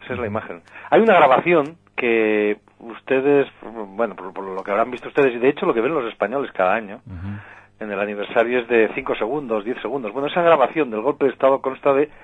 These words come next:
Speaker 1: treinta y cinco minutos y es un documento absolutamente extraordinario.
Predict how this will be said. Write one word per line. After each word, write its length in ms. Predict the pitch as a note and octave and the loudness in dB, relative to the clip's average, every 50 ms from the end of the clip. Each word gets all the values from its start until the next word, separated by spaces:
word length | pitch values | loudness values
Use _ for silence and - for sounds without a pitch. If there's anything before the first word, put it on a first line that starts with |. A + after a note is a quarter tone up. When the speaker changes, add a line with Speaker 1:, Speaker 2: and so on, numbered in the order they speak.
| - - - _ | -20 -20 -6 _
Speaker 1:
treinta 320 | - D#3 D3+ C#3 B2 - | 4 4 4 4 4 2
y 80 | C3 B2+ | 0 0
cinco 280 | - - E3+ E3+ - C#3 | 0 -4 -6 -2 -2 -2
minutos 380 | A#2+ B2 C3 B2 G#2+ F#2 F#2 - | -2 -2 -6 -8 -10 -12 -10 -8
y 60 | C3+ | -8
es 80 | B2+ C#3+ | -8 -8
un 80 | D3+ | -8
documento 380 | C3+ B2 A2+ A#2 A#2+ C3 B2+ C#3 | -8 -8 -8 -8 -10 -6 -6 -8
absolutamente 440 | A#2 - - A#2+ A#2+ A#2+ B2 B2 C3 | -8 -8 -10 -8 -6 -6 -6 -6 -8
extraordinario. 560 | A#2 - A2 F#2+ F#2+ F#2+ G#2 F#2+ E2+ D#2 D#2 | -6 -4 -4 -4 -4 -4 -4 -6 -6 -6 -10